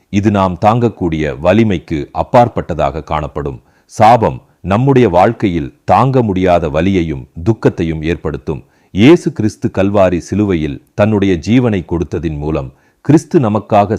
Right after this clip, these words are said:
சாபமாகி எல்லா சாபங்களில் இருந்தும் நம்மை மீட்டுக் கொண்டார். இங்கு இயேசுவின் சிலுவை மரணத்தில் நம்முடைய பாவம் மற்றும் கீழ்ப்படியாமையின் தொடர்புடைய எல்லா சாபத்தையும் ஏற்றுக்கொண்டார் என்று பவுல் விளக்குகிறார். நாம் அவருக்குள் தேவனுடைய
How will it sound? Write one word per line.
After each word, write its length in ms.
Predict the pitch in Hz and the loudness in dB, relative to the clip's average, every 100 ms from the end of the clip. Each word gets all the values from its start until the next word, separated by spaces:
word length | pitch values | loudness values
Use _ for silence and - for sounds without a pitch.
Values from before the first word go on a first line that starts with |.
| - | 0
சாபமாகி 760 | 95 101 95 85 80 80 71 | 0 2 -2 -4 -6 -8 -10
எல்லா 440 | - 90 117 131 127 | -4 0 4 2 2
சாபங்களில் 540 | 101 98 101 90 90 71 | 0 0 0 -2 -2 -4
இருந்தும் 540 | 78 92 101 92 76 58 _ - | -6 -2 0 -2 -4 -8 _ -8
நம்மை 340 | 90 92 90 | -4 -2 -2
மீட்டுக் 380 | 80 101 - - | -2 -4 -4 -6
கொண்டார். 440 | 82 78 78 67 - _ _ _ - | -6 -4 -2 -4 -8 _ _ _ -2
இங்கு 340 | 107 110 90 82 | 0 0 -2 0
இயேசுவின் 540 | 101 147 151 131 110 | 2 2 2 -2 -2
சிலுவை 400 | - 107 120 110 | -2 0 2 2
மரணத்தில் 680 | 82 87 85 - 82 64 - _ _ | 0 -2 -2 -4 -6 -6 -14 _ _
நம்முடைய 500 | 98 110 110 104 95 | -2 2 2 2 0
பாவம் 400 | 110 123 151 151 | 2 4 4 0
மற்றும் 400 | 104 98 104 85 - | -2 -4 -4 -4 0
கீழ்ப்படியாமையின் 760 | 139 - 113 110 101 98 87 | 0 2 2 2 0 -2 -4
தொடர்புடைய 800 | 78 87 101 95 85 80 71 - - | -4 -2 -2 -2 -2 -2 -6 -10 -6
எல்லா 380 | 92 117 123 - | 0 2 2 2
சாபத்தையும் 600 | 98 98 85 87 78 67 _ - | -2 -2 -4 -6 -6 -10 _ -4
ஏற்றுக்கொண்டார் 760 | 95 120 - - 92 87 85 - | 0 2 0 -4 -4 0 0 -2
என்று 260 | 80 78 76 | -8 -10 -4
பவுல் 300 | 92 98 76 | -2 0 0
விளக்குகிறார். 720 | 85 101 76 85 82 78 _ _ _ _ _ _ | -4 -4 -6 -4 -4 -6 _ _ _ _ _ _
நாம் 400 | 90 98 98 87 - | -2 2 2 0 -2
அவருக்குள் 640 | 98 120 113 - 101 73 76 | 2 2 0 0 -2 -2 0
தேவனுடைய 500 | 107 131 117 104 | 2 4 2 0